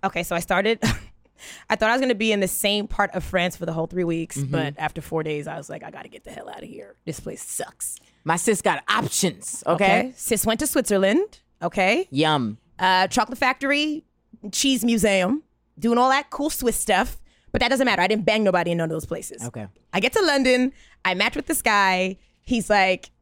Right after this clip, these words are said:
Speaker 1: uh, his profile said, "Fridays are for shopping and eating." And I was like, "Ah, today's
Speaker 2: Gorgeous.
Speaker 1: Friday."
Speaker 2: Yeah.
Speaker 1: <laughs> So I matched with him. And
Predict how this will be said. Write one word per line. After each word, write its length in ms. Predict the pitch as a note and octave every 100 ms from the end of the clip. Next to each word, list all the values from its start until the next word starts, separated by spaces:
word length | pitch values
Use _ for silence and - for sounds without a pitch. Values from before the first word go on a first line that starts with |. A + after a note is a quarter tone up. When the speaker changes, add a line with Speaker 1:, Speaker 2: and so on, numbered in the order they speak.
| _ -
Speaker 1:
uh, 80 | A3
his 220 | A#3+ A3+
profile 420 | C4 A#3+ A#3 A3
said, 460 | - G3 F#3+ F#3 E3+ _
"Fridays 480 | - G#3+ G3+ A3 A3
are 160 | F#3 F#3+
for 180 | F3 E3+
shopping 540 | - F3 F3+ F#3 F3+
and 180 | E3+ D#3+
eating." 400 | D#3+ D#3 - - -
And 80 | -
I 40 | -
was 100 | -
like, 160 | - -
"Ah, 400 | G3 D4 D4 D#4
today's 320 | - D4+ C#4+ -
Speaker 2:
Gorgeous. 20 |
Speaker 1:
Friday." 380 | D#4+ D4+ D4+ G4+ -
Speaker 2:
Yeah. 580 | B3 - - - - - -
Speaker 1:
<laughs> 20 | - _ _ -
So 160 | - C4
I 60 |
matched 340 | B3 D#4 - -
with 120 | -
him. 200 | - F#2+ - _ _ - -
And 440 | A3+ A3+ G#3+ G3+